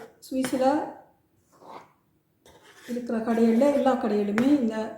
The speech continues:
தமிழ் கடைகளில் மட்டுமன்றி இல்லை, எல்லா கடையிலுமே இந்த தூள் கிடைக்கும்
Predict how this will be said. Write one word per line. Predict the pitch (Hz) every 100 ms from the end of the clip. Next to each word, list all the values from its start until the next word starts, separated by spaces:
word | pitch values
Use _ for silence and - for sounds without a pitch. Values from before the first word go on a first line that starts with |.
| - _ _ _ _ - - - _ _
தமிழ் | 240 233 240
கடைகளில் | 247 233 226 214
மட்டுமன்றி | 214 - 240 220 202
இல்லை, | 196 202 285 - - - - _ _ -
எல்லா | 240 269
கடையிலுமே | 262 233 214 202 214 254
இந்த | 247 208
தூள் | 214 233 247
கிடைக்கும் | 233 202 - -